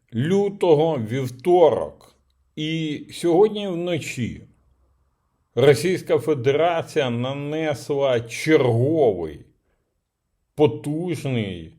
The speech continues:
ракетно-дроновий комбінований повітряний удар по Україні. Фактично, Україна в вогні.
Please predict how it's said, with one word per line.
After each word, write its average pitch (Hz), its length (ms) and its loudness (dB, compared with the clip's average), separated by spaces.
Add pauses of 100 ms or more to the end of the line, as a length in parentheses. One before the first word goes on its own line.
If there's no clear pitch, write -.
(420)
ракетно-дроновий 143 3500 -2
комбінований 131 1040 -2
повітряний 110 840 -4
удар 113 680 -4
по 113 100 -4
Україні. 95 800 -6 (1200)
Фактично, 208 640 -2
Україна 190 520 -2
в 151 120 -4
вогні. 117 760 0